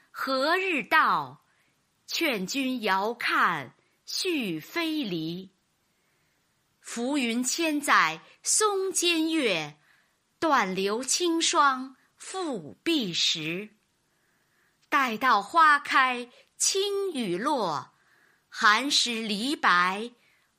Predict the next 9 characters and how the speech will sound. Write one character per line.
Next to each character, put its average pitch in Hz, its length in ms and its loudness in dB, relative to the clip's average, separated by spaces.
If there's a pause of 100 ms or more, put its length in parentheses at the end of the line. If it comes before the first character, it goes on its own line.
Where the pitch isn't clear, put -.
化 208 720 0
成 240 640 0
泥。 202 500 -2 (3000)
清 320 400 0
明， 175 460 -4 (720)
作 226 260 0
者 147 460 -6 (360)
浙 269 280 0
江 226 460 -2